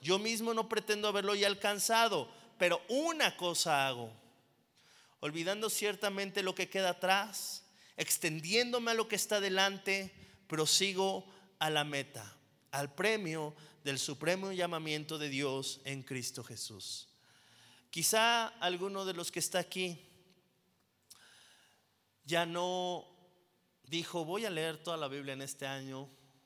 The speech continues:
porque quizás has fracasado otros años en hacerlo.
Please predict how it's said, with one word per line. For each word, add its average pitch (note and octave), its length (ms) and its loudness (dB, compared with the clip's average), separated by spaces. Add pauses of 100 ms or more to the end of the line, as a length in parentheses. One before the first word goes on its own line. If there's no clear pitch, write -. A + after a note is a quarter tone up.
(120)
porque C#3 260 -10
quizás D3 380 -6
has - 40 -12
fracasado C3+ 680 -4
otros B2 380 -10
años B2 320 -10
en G#2+ 80 -16
hacerlo. G#2 420 -16